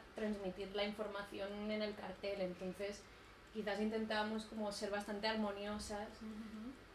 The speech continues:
Speaker 1: porque al final estábamos transmitiendo, o sea, como la información era lo, lo más importante, entonces como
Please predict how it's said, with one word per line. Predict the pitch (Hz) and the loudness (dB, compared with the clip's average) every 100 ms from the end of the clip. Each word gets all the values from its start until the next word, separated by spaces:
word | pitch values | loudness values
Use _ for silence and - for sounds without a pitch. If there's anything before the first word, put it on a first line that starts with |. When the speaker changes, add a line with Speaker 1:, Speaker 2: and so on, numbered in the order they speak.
| - | 0
Speaker 1:
porque | 214 208 220 | 0 2 2
al | |
final | 196 220 196 196 208 - - - - - | 2 0 2 2 2 -2 -14 -16 -16 -4
estábamos | 220 - 208 214 214 | -2 4 6 6 2
transmitiendo, | 226 220 220 214 220 214 | 2 2 2 2 0 -2
o | |
sea, | 208 190 | -2 -2
como | 196 190 | 0 4
la | 190 | 4
información | 190 202 202 208 208 208 | 4 2 0 0 2 2
era | 220 226 | 2 2
lo, | 220 - | 0 0
lo | 214 202 | 0 2
más | 196 202 | 0 0
importante, | 202 208 202 196 190 190 202 190 | 0 0 0 -2 -4 -4 -10 -8
entonces | - 202 - | -4 -4 -4
como | 214 202 190 | 0 2 2